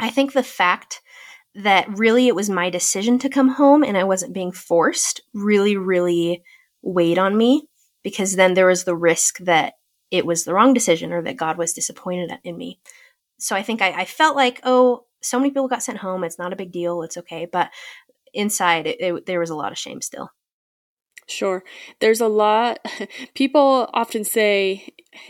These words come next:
Speaker 2: they would rather be sent home than have to make the choice to go home.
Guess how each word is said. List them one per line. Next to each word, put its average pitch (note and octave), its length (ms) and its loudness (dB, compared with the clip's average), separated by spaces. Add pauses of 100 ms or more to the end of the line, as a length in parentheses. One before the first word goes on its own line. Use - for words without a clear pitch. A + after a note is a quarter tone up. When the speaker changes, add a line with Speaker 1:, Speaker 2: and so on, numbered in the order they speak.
Speaker 2:
they G#3+ 140 4
would F#3+ 140 2
rather F#3+ 400 0
be F3+ 180 -10
sent F3+ 400 -2
home F3+ 340 -4
than F3+ 180 -4
have - 300 -8
to - 100 -10
make E3+ 240 -6
the E3+ 80 -8
choice - 500 -6
to F#3 80 -6
go F3 200 -4
home. F#3 320 -4